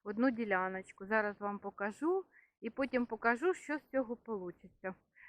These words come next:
Повбирала, е, бачите, у нас тут забор бетонний, тут, е, ну, предприятие було колись, а щас все заброшено, заросло, бачите, все. І горіхи почали рости, займають у мене багато місця.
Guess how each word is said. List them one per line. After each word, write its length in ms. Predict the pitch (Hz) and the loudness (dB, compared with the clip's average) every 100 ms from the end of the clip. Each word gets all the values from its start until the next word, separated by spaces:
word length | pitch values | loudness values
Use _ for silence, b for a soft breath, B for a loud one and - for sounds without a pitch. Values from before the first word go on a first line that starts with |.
| b _ | b _
Повбирала, 960 | 285 302 240 349 349 339 311 285 277 262 B | -2 0 6 8 12 12 12 10 8 4 B
е, 260 | 220 220 220 | -6 -2 2
бачите, 380 | 220 294 - 240 | 4 4 2 -2
у 40 | |
нас 200 | 233 247 - | 2 0 -2
тут 160 | 233 202 | -10 0
забор 380 | 240 247 302 | 2 4 2
бетонний, 680 | 240 226 - 208 196 190 190 _ _ _ _ _ _ | 2 -4 0 0 0 -2 -6 _ _ _ _ _ _
тут, 240 | 208 - 185 | -12 -8 -2
е, 360 | 185 180 180 B _ _ _ _ _ _ _ | 0 0 -4 B _ _ _ _ _ _ _
ну, 320 | 262 330 175 160 | -4 -2 -2 -4
предприятие 720 | 214 202 226 208 156 - - - b b b b b | -8 -4 0 2 2 -2 -14 -18 b b b b b
було 300 | 185 202 180 | 0 4 4
колись, 400 | - 180 170 170 | 4 2 2 -2
а 40 | 196 | -2
щас 220 | 214 202 | -2 -2
все 200 | - 208 | 0 2
заброшено, 760 | 220 208 285 294 233 214 208 | 2 4 4 4 0 0 0
заросло, 600 | 196 208 214 - 285 285 | 4 4 2 -2 2 4
бачите, 460 | 226 240 - - 196 | 4 0 0 -10 -12
все. 240 | - 202 180 b b b | -8 -8 -8 b b b
І 120 | 247 | -2
горіхи 500 | 240 269 240 - 190 | 4 4 4 0 -10
почали 480 | - 202 214 196 196 | -8 -8 -4 0 2
рости, 440 | 208 220 - 285 | 0 -2 -2 -2
займають 600 | 254 233 233 247 254 247 | 0 2 4 4 4 2
у 60 | 233 | -4
мене 320 | 226 233 226 - b b _ | -2 -2 -4 -6 b b _
багато 440 | 214 220 220 214 | -8 -4 2 4
місця. 540 | 214 185 180 - 170 | 4 2 -4 -6 -6